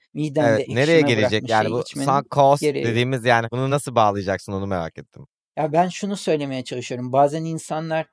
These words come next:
Speaker 1: bu müşteri için başlıyorsun çalışmaya.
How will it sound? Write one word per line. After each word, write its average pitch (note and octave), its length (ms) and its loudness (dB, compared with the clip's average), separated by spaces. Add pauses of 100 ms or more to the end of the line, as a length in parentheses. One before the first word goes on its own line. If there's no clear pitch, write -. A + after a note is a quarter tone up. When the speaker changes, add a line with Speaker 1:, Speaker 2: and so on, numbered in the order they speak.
Speaker 1:
bu D3 100 -8
müşteri D3+ 440 -6
için D3 360 -8
başlıyorsun C#3+ 640 -6
çalışmaya. B2+ 720 -10